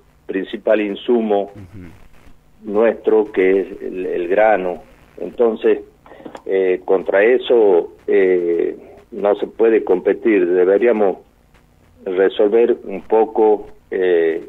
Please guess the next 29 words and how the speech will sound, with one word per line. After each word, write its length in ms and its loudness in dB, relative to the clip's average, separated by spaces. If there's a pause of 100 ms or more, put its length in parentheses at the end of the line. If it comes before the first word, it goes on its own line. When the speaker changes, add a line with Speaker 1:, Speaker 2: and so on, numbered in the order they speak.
Speaker 1:
ese 320 -2
costo 600 0 (100)
que 160 2
es 140 -6
muy 260 0
importante 840 0
Speaker 2:
Claro. 0 - (680)
Speaker 1:
y 280 -4
que 280 -2
nos 200 -4
afecta 460 0
bastante. 480 0 (360)
Speaker 2:
Es 120 -4
decir, 320 -4
esa 200 -4
medida 260 0
que 100 -8
se 160 -10
tomó 300 -4
para 200 0
favorecer 680 -4
a 100 2
otro 200 -4
sector, 500 -4
a 100 -4
ustedes 340 -4
los 140 -6
termina 300 -4
perjudicando. 720 -6